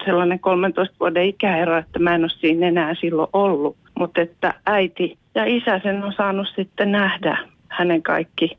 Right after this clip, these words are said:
kaikki komediat ja muut, mitä hän halusi esittää ja, ja olla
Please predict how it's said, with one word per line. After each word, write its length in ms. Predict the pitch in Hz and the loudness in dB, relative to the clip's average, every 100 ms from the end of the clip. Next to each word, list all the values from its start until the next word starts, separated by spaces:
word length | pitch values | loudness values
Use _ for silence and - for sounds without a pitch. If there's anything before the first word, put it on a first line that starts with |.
| _ | _
kaikki 380 | - 190 - 180 | -4 -4 -4 -4
komediat 680 | 202 208 185 175 170 180 - | 0 2 2 2 0 0 0
ja 80 | 185 | 0
muut, 360 | 202 196 165 | 2 0 0
mitä 300 | 175 175 - | 0 0 0
hän 200 | 185 165 | 0 -2
halusi 360 | 185 170 185 196 | 0 0 0 2
esittää 560 | 175 165 156 - 156 156 | 2 2 0 0 0 2
ja, 180 | 175 - - | 0 -2 -4
ja 140 | 302 - _ - - | -4 -4 _ -16 -2
olla 300 | - 180 | 2 2